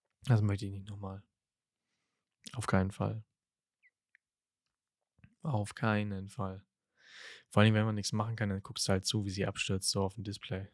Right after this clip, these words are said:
Außer du hast Glück und der Empfang bricht halt ab, so. <laughs> Aber dann weißt du auch nicht mehr, wo sie gelandet ist. Aber, äh, jetzt weiß man's schon, weil D J I hat die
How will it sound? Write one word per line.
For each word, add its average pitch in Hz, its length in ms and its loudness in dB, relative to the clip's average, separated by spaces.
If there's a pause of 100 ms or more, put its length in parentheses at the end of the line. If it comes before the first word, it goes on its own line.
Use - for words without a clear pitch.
(100)
Außer 104 360 4 (100)
du 123 100 -4
hast - 160 -4
Glück 104 220 -4
und 98 100 -2
der 98 80 2
Empfang 101 340 -4
bricht 98 260 -10
halt - 160 -4
ab, 95 160 -8
so. 110 140 0
<laughs> - 180 -6
Aber - 240 -14
dann 104 240 -4 (1600)
weißt 127 360 12
du 104 80 10
auch 113 200 10
nicht 107 180 0
mehr, 104 180 0
wo 107 60 -2
sie 104 140 -2
gelandet 104 420 0
ist. - 340 0 (1400)
Aber, 120 200 12 (180)
äh, 110 800 6
jetzt - 260 4
weiß 123 140 6
man's 104 200 0
schon, 170 240 2
weil 104 400 2
D 117 120 -6
J 110 180 -2
I 104 140 0
hat 101 200 -8
die 107 380 -6